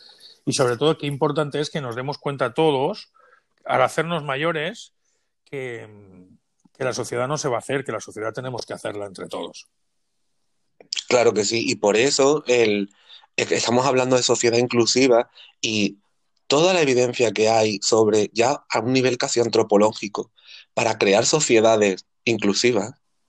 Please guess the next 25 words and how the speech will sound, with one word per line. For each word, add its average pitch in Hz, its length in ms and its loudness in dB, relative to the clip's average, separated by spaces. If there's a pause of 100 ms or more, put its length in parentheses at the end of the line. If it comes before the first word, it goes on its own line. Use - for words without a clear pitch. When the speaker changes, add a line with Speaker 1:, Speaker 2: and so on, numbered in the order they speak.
(360)
Speaker 2:
hay 113 180 0
que 113 100 -4
apostar, - 540 -2
o 107 60 2
una 113 180 4
de 110 60 4
las 110 200 -2
patas 123 300 -2
importantes 120 640 0
de 117 80 2
la 104 120 4
mesa 113 340 2
de 104 100 4
la 101 80 4
sociedad 104 320 2
inclusiva 104 520 0 (300)
es 113 140 -4
la 110 80 0
educación. 107 500 0 (680)
Y 127 80 -2
mientras 123 300 2
que 107 260 -2 (300)
la 127 120 2
educación 127 640 2
no, 131 140 4